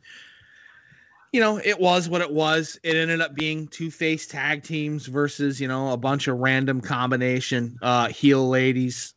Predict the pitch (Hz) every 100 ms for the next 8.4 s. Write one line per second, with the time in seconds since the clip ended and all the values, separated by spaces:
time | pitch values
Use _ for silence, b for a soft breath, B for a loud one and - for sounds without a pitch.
0 | - 123 123 127 143 147 147 147 147 143
1 | 156 - - 123 143 147 147 143 135 139
2 | 139 135 135 135 135 127 127 127 123 -
3 | 117 113 123 131 135 135 135 127 127 127
4 | B B B B - 135 135 131 127 -
5 | 120 117 120 117 117 123 123 123 123 -
6 | 135 143 139 _ _ _ _ - _ _
7 | - - 117 110 110 123 123 92 - 90
8 | 95 92 - -